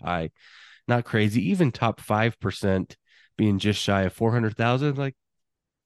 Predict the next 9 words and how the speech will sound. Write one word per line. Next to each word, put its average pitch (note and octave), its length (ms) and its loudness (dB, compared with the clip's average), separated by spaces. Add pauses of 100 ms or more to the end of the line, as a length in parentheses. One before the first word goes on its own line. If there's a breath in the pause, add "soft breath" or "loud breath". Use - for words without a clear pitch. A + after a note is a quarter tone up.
(160)
yeah, B2 320 0
that C3 280 -4
feels - 480 0
like G#2 300 0 (640)
it - 80 -20
could C3 120 0
maybe A2+ 360 4
get D#2+ 240 -6
there. B2 320 -2